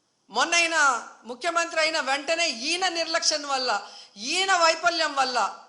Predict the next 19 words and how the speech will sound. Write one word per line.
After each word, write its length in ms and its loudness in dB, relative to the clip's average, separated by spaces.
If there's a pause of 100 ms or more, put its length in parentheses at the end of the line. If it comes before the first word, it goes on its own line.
(120)
దాదాపుగా 720 4
విజయవాడ 600 2
వరదల్లో 520 0
అరవై 540 2
మందికి 380 -6
పైగా 320 -4
చనిపోయారు. 560 -8 (1000)
మళ్ళీ 440 4
ఈరోజు 320 4
చిత్తూరు 480 -4
జిల్లా 300 0
కుప్పంలో 600 0
ఉండగానే 760 0 (240)
ఆరు, 300 4
ఏడు, 380 -2
ఎనిమిది 400 -4
ఉండి 280 -6
పోలీసులందరినీ 880 -4
తిప్పుకొని 640 -6